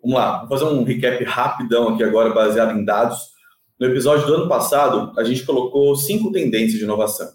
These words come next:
Então, eram elas: Open Innovation, inovação aberta. Segunda, C V C, que é o Corporate Venture Capital com M and A. Terceiro, transformação cultural.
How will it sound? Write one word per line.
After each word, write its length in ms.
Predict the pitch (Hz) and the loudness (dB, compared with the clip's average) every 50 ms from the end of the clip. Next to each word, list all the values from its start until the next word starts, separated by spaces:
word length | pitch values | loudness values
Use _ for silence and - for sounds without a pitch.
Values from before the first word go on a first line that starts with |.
| _ | _
Então, 220 | _ 110 110 110 110 110 - - - _ _ | _ 0 2 2 2 0 -2 -6 -12 _ _
eram 280 | 113 117 127 127 123 110 | 0 2 4 4 4 2
elas: 440 | 98 90 87 85 - - - - - _ _ _ _ _ | 2 2 0 0 -2 -4 -8 -12 -16 _ _ _ _ _
Open 300 | 123 170 175 185 190 170 | 0 2 2 4 2 2
Innovation, 480 | 156 135 123 120 135 165 202 190 190 165 | 2 2 2 2 2 2 0 0 -2 -4
inovação 380 | 135 120 117 110 113 - 117 | -2 0 0 -2 0 0 -2
aberta. 600 | 110 107 - - 127 - - - 170 175 - - - _ _ _ _ _ _ _ | 0 0 2 2 0 0 -2 -4 -6 -6 -6 -10 -18 _ _ _ _ _ _ _
Segunda, 720 | - - 165 139 131 131 127 123 110 104 98 87 - - - | -6 -4 -2 -2 0 0 2 2 2 2 2 2 0 -2 -4
C 220 | - - 196 196 | -6 -4 -4 -2
V 120 | 175 147 | 0 -2
C, 340 | 131 - - 170 185 - - | -2 -2 -2 -2 -2 -2 -2
que 60 | - | -2
é 40 | 135 | -4
o 80 | 127 127 | -2 0
Corporate 360 | 123 120 120 - 120 120 - | -2 -2 0 0 -2 -2 -2
Venture 380 | - 117 110 110 113 107 107 - | -2 -2 -2 0 -2 -2 -2 0
Capital 340 | 110 107 104 104 - 104 | -2 -2 -2 -2 -6 -8
com 120 | - 107 101 | -6 -4 -4
M 160 | 98 98 95 | -4 -2 -2
and 120 | 92 90 | -2 -2
A. 720 | 90 95 120 - - - _ _ _ _ _ _ _ _ | 0 -2 -2 -4 -6 -10 _ _ _ _ _ _ _ _
Terceiro, 560 | _ 170 175 175 175 - 165 151 135 120 113 - | _ 0 0 0 0 0 0 2 2 2 0 0
transformação 640 | 139 135 135 - 165 147 143 135 139 190 214 220 | 0 -2 0 0 0 0 0 0 0 -2 -2 0
cultural. 760 | 208 190 180 180 143 123 107 104 110 131 - - - - _ | -2 -2 -2 -2 0 2 2 4 2 2 0 -2 -6 -12 _